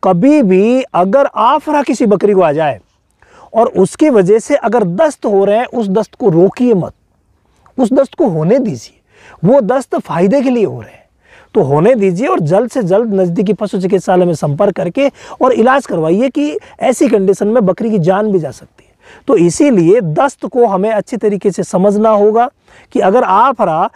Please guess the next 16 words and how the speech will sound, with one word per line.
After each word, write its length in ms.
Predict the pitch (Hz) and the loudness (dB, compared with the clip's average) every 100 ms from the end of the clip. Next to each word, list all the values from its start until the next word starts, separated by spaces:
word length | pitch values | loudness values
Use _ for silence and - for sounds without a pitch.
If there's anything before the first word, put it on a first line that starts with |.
| _ _ | _ _
कोई 140 | - 247 | -2 0
चीज़ 260 | - 262 214 | 0 -4 -4
खाने 340 | - 175 214 | -4 0 2
की 100 | 254 | 2
वजह 260 | 247 208 220 | 2 2 2
से 140 | 202 | 0
आई 200 | 190 180 | 0 0
है 80 | 220 | 2
या 160 | 247 247 | 2 2
आफरा 400 | 185 220 262 220 | 2 0 0 -2
मतलब 240 | 196 220 - | -2 -2 -2
टिम्पनी, 400 | 202 185 214 190 | -4 0 0 2
ब्लॉट, 400 | 143 190 180 - - | 2 2 0 -4 -6
गैस 220 | 170 185 | -2 0
भर 120 | 156 156 | 0 -2
जाना, 240 | 156 131 | -4 -6